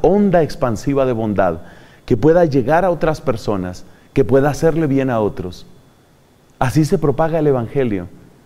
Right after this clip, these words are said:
así se propaga la gracia,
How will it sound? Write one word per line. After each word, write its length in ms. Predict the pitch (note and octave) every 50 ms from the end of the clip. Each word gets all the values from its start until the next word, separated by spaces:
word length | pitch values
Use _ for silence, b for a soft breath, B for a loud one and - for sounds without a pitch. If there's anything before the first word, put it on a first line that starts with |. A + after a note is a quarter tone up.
| b b b b b
así 240 | A2+ B2 B2+ D3+ D3
se 140 | C3 F3+
propaga 600 | F3 - C#3 B2+ - - E3+ F3 D#3+ E3 D3 C3 - - - - - _ _ _ _ _ _
la 120 | - A#2+ A#2+
gracia, 540 | B2 C3+ D#3+ D#3+ - - - A2+ F#2+ F2